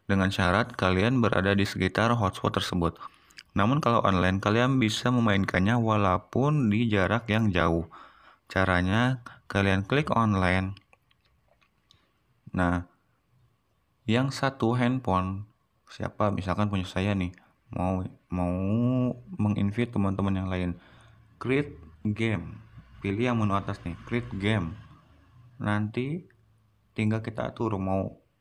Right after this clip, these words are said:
menggunakan map apa nih. Misalkan map Polus. Pilih imposternya mau satu, mau dua, mau tiga. Misalkan ini satu. Chat,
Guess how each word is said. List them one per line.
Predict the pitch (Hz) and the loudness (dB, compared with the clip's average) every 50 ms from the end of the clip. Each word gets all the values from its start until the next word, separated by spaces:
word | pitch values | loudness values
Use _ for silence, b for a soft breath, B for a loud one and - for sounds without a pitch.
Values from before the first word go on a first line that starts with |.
| _ _ _ _ _ _ _ _ - | _ _ _ _ _ _ _ _ -4
menggunakan | 104 104 101 98 95 101 104 - - | -4 -2 -2 -2 -4 -4 -6 -6 -6
map | 117 113 113 113 113 113 - | -4 -4 -4 -4 -6 -4 -4
apa | - 107 - - | -4 -4 -4 -6
nih. | 120 107 - - - - _ _ _ _ _ _ _ _ - | -6 -6 -6 -8 -12 -16 _ _ _ _ _ _ _ _ -10
Misalkan | 92 90 - 85 - - 117 120 | -8 -8 -8 -8 -6 -4 -4 -2
map | 120 107 110 113 113 - - - _ _ _ _ - | -2 -2 -2 -4 -6 -10 -18 -20 _ _ _ _ -2
Polus. | 92 92 98 113 98 82 - - - b b b b b b b b b b b b _ _ _ _ | 0 0 0 0 -2 -4 -6 -10 -14 b b b b b b b b b b b b _ _ _ _
Pilih | _ 113 113 120 139 135 123 | _ 0 0 2 2 2 0
imposternya | 120 117 113 107 - - 113 113 117 117 107 | 0 0 -2 -4 -4 -4 -4 -2 0 0 0
mau | 98 87 85 | 0 -2 -4
satu, | - - - - - 123 | -6 -8 -10 -6 -4 -2
mau | 127 123 110 101 95 | -2 0 0 0 0
dua, | 95 101 | 0 0
mau | 104 101 98 | 0 0 -2
tiga. | - 95 92 98 95 90 | -2 -2 -2 0 -2 -2
Misalkan | 82 - 92 - 107 120 123 127 | -2 -4 -6 -4 -4 -2 -2 -2
ini | 123 123 | -2 -4
satu. | - - - - - 90 85 - - b b b b b b b b b _ _ _ - | -4 -6 -6 -6 -6 -8 -8 -10 -14 b b b b b b b b b _ _ _ -4
Chat, | - 127 127 - - | -2 0 0 0 -2